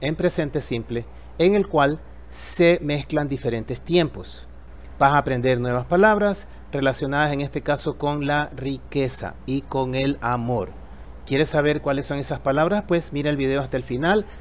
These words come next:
y vas a tener nuevo material incorporado a tu vocabulario del idioma inglés, así como el uso de estos verbos y estas palabras dentro del contexto de comunicación de la lectura. Hoy tenemos un título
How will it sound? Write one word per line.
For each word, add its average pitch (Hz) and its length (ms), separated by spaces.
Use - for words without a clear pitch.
y 131 140
vas 139 100
a 147 80
tener 139 320
nuevo 180 380
material 156 560
incorporado 131 760
a 165 300
tu 202 240
vocabulario 156 680
del 135 120
idioma 131 240
inglés, 135 400
así 143 280
como 151 400
el 139 260
uso 196 380
de 147 180
estos 143 320
verbos 175 340
y 143 60
estas 147 240
palabras 175 480
dentro 156 260
del 147 100
contexto 143 440
de 143 80
comunicación 120 580
de 123 80
la 120 80
lectura. 104 480
Hoy 165 300
tenemos 151 520
un 160 180
título 156 400